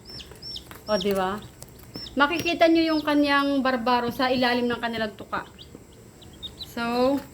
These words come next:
ito pa. Ito pa. Sandali lang, bibi. Sandali lang. Gan-, ito talaga, barbaro talaga. Ang cute niya. Tingnan, no? Ang cute niya. So, pang-apat na tong kinuha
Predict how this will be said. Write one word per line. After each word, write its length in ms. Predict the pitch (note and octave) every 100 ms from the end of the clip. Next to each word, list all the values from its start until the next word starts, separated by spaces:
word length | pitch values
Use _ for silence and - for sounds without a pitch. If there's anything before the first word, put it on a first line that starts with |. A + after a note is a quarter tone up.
| -
ito 240 | A3 A3+ A3
pa. 560 | G#3 G3 G3 A3+ C#4+ - - - - - - - - - -
Ito 160 | - -
pa. 80 | A#3
Sandali 320 | - G#4 A4+
lang, 160 | F#4+ C#4
bibi. 240 | A#3+ F#3+
Sandali 400 | F#3 A3+ A3+ A3
lang. 160 | G3 F#3+ F#3 - - - - - - - - - - -
Gan-, 240 | B3+ D#4+
ito 240 | D4 D4+ D#4+
talaga, 400 | D4 B3 B3+ A3
barbaro 560 | A3+ G#3+ G3 G#3+ G#3+
talaga. 400 | G#3+ G3+ F#3+ G3
Ang 160 | G#3 G3
cute 160 | G#3+ F#3
niya. 160 | G#3
Tingnan, 400 | G3+ G3+ G#3 F#3+
no? 80 | F#3+ - - - - - - - - - - - - - -
Ang 160 | - F#3 -
cute 240 | F#3 G3+
niya. 160 | G3 F#3+ - - - - - -
So, 320 | G#3+ A3 A#3 - - - -
pang-apat 480 | - A#3+ C4 - D4+
na 80 | D4
tong 160 | C#4+ C4
kinuha 480 | C4 B3 A#3 A3+